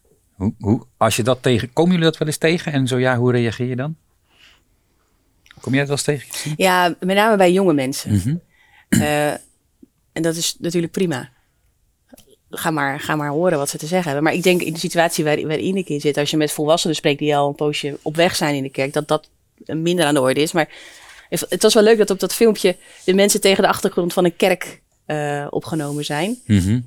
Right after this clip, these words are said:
Speaker 2: er wordt over God gepraat. Nou hoop ik ook heel erg dat er in de kerk over God gepraat wordt.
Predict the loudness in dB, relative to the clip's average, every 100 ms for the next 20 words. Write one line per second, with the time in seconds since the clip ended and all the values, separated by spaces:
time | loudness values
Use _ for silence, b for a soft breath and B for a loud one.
0 | -4 0 4 4 2 0 -4 -2 2 2
1 | 0 -4 2 2 2 0 4 4 4 2
2 | 2 0 0 0 2 0 -2 -4 -6 -6
3 | -6 -6 -10 -12